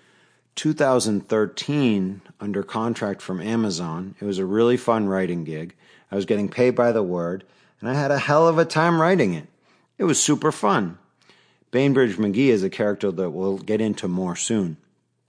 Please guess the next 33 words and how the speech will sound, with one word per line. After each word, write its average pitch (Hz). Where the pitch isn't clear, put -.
Kilgore 139
Trout 131
was 101
a 101
writer 107
who 90
showed 110
up 101
in 87
several 110
of 87
Vonnegut's 90
novels, 82
most 113
noticeably, 98
uh, 95
Breakfast 110
of 98
Champions, 127
one 104
of 98
my 101
favorites, 110
and 104
he 143
was 143
in 135
a -
bunch 127
of 104
others 98
as 85
well. 95